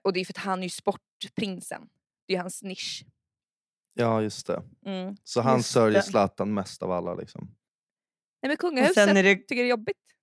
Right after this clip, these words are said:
Speaker 1: Tycker det är tufft.
Speaker 2: Ja, men vi skickar ut våra hälsningar från podden också till, till Zlatan och allt han har gjort, liksom.
Speaker 1: Är det
Speaker 3: Att
Speaker 1: någon
Speaker 3: vi
Speaker 1: som
Speaker 3: är
Speaker 1: vill dra
Speaker 3: så
Speaker 1: typ så här, ett bra, sitt bästa Zlatan-minne?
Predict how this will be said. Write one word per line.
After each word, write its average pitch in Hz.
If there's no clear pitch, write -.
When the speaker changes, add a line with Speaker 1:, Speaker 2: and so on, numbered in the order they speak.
Speaker 1:
Tycker 302
det -
är -
tufft. -
Speaker 2:
Ja, 120
men 139
vi 160
skickar 160
ut 139
våra 135
hälsningar 120
från 104
podden 107
också 104
till, 95
till -
Zlatan 101
och 90
allt 101
han 92
har 85
gjort, -
liksom. 90
Speaker 1:
Är 233
det 240
Speaker 3:
Att 233
Speaker 1:
någon 240
Speaker 3:
vi 220
Speaker 1:
som 214
Speaker 3:
är 202
Speaker 1:
vill 208
dra 233
Speaker 3:
så 214
Speaker 1:
typ 214
så 233
här, 185
ett -
bra, 185
sitt 190
bästa 196
Zlatan-minne? 185